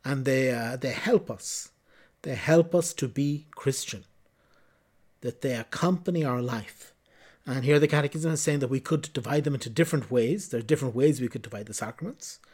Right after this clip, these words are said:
We could order them in different orders and they could be validly done. Uh, but here in particular, we, uh, we're going to look at them under different, uh, topics.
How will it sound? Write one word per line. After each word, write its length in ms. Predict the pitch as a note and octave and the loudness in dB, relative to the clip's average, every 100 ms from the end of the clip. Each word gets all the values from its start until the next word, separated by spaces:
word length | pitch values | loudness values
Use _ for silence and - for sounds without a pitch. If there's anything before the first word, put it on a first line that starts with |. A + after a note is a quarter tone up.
| - - - - | -20 -20 -20 -8
We 100 | B2 | -8
could 280 | - B2 - - | -4 -6 -6 -6
order 280 | C3 B2+ B2 | 0 0 0
them 140 | A#2 | -2
in 200 | G#2+ A2+ | -2 -4
different 300 | A2+ B2+ B2 | -4 -6 -2
orders 420 | C3 D#3+ C3+ E3 | 2 4 2 -2
and 160 | C3 A2 | -4 -6
they 120 | A#2 | -8
could 220 | - A#2 | -8 -8
be 260 | A#2+ A2 G#2+ | -4 -2 -4
validly 480 | G#2+ C3+ B2+ B2 A2+ | -4 -4 -4 -6 -4
done. 380 | C#3+ E3+ G3+ - - - - _ - | 0 0 -2 -8 -20 -20 -20 _ -6
Uh, 260 | C3 B2 | -4 -2
but 260 | B2 C3 C3 | -2 -2 -2
here 420 | - D#3 E3 G#3 - | 2 8 8 6 -6
in 100 | B2+ | -8
particular, 640 | B2+ - D3+ D3+ D3+ G3+ - _ _ _ - | -6 2 2 4 0 0 -6 _ _ _ -8
we, 300 | B2+ C3 C3 | 0 2 2
uh, 200 | A#2+ B2 | 0 -2
we're 180 | C3+ C3 | -2 -2
going 160 | C#3+ C3+ | -2 -2
to 100 | B2 | -2
look 180 | C#3+ | -2
at 60 | D3+ | 0
them 180 | C#3+ D3+ | -2 -2
under 220 | C3+ B2 | -4 -6
different, 520 | A#2 B2+ - C3 G#2 B2+ | -2 -2 -2 -8 -6 -8
uh, 280 | A2 G#2+ G#2+ | -6 -8 -10
topics. 720 | - D#3 D3 - - - - | -2 -2 -2 -12 -10 -10 -12